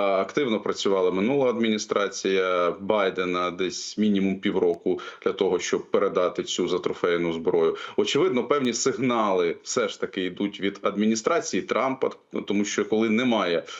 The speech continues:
публічних, е, сигналів, що саме Америка зараз буде вже передавати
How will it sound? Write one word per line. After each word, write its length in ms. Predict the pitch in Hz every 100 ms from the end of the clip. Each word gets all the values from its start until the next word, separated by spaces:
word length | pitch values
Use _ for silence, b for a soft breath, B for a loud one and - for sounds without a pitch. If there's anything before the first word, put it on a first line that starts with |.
| B
публічних, 580 | - 110 110 - 101 - 95
е, 220 | 92 87
сигналів, 460 | - 104 101 95
що 180 | 90 -
саме 260 | - 107 107
Америка 440 | 117 196 196 -
зараз 260 | 131 127 113
буде 220 | 110 107
вже 180 | 95 104
передавати 680 | - 101 101 98 95 92